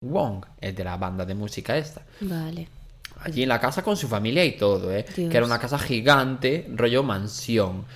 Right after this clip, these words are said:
Speaker 1: De ese tipo de viviendas que nosotros no vamos a tener nunca, ¿sabes a las que me refiero?
Speaker 2: Sí, sí, sé a lo que te refieres.
Speaker 1: Pues así. A todo esto también mentía la familia de Daniel diciendo, ¿sabes? Diciéndoles que se quedaba allí porque sus padres no se podían permitir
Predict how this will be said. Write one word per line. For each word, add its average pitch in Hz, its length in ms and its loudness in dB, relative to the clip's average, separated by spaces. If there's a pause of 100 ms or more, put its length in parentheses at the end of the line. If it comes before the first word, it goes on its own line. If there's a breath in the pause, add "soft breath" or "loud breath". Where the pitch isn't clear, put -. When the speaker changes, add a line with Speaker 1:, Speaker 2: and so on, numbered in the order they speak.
(140 loud breath)
Speaker 1:
De 127 80 -2
ese 156 140 4
tipo 156 220 4
de 151 100 6
viviendas 156 600 2
que 143 260 2
nosotros 139 560 0
no 135 60 2
vamos 135 180 0
a 139 60 4
tener 143 260 -2
nunca, 107 380 -4
¿sabes 135 420 -6
a 113 60 -8
las 120 140 -2
que 131 80 -8
me 127 80 -2
refiero? 165 400 0
Speaker 2:
Sí, 175 140 -2
sí, - 40 -10 (100)
sé - 180 -2
a 214 40 2
lo 175 100 4
que - 80 -8
te - 80 -2
refieres. 185 720 2
Speaker 1:
Pues 127 240 4
así. - 340 -2 (400 loud breath)
A 127 140 2
todo 147 220 8
esto 151 360 6
también 117 260 2
mentía 120 360 4
la 120 120 6
familia 110 460 2
de 104 200 0
Daniel 110 520 4
diciendo, 110 760 0 (520)
¿sabes? 92 200 -6
Diciéndoles 110 520 0
que 92 420 -2
se 110 140 -6
quedaba 107 240 -2
allí 110 220 -2
porque 113 280 -4
sus - 200 -12
padres 110 280 -4
no 113 100 -4
se 110 120 -8
podían 107 420 -2
permitir 104 480 -4